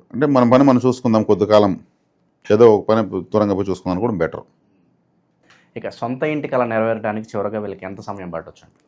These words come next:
Speaker 1: సొంత ఇంటి కళ ఇప్పుడంతా నెరవేరదండి వీళ్ళకు. దాని ప్రయత్నం చేసేది అది ఇన్వెస్ట్‌మెంట్‌తో కూడుకుంది. ధనస్థానంలో కేతు ఉన్నాడు, అప్పు, వీళ్ళు అసలు వీళ్ళ పేరుతో సొంత ఇల్లు కట్టకూడదు. ఫస్ట్ పాయింట్, కర్కాటక రాశి వాళ్ళు వీళ్ళ పేరుతో సొంత ఇల్లు కట్టకూడదు.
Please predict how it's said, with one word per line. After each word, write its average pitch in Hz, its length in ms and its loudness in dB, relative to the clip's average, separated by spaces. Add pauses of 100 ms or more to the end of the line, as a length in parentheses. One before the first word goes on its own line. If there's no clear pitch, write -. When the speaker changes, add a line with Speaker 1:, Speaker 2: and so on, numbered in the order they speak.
Speaker 1:
సొంత 113 320 2
ఇంటి 156 240 4
కళ 143 220 8
ఇప్పుడంతా 131 420 8
నెరవేరదండి 110 580 6
వీళ్ళకు. 78 360 -8 (920)
దాని 95 180 -2
ప్రయత్నం 113 380 2
చేసేది 104 300 0
అది 107 160 -2
ఇన్వెస్ట్‌మెంట్‌తో 110 480 0
కూడుకుంది. 85 400 -8 (460)
ధనస్థానంలో 123 400 2
కేతు 123 260 2
ఉన్నాడు, 92 300 0 (640)
అప్పు, 101 180 4
వీళ్ళు 127 320 8
అసలు 123 360 8
వీళ్ళ 120 220 8
పేరుతో 127 300 6
సొంత 127 240 2
ఇల్లు 131 120 4
కట్టకూడదు. 98 480 0
ఫస్ట్ - 260 -8
పాయింట్, 85 240 2 (800)
కర్కాటక 117 440 6
రాశి 110 160 4
వాళ్ళు 127 340 4 (420)
వీళ్ళ 107 120 6
పేరుతో 113 280 6
సొంత 107 280 -2
ఇల్లు 107 180 2
కట్టకూడదు. 82 540 -4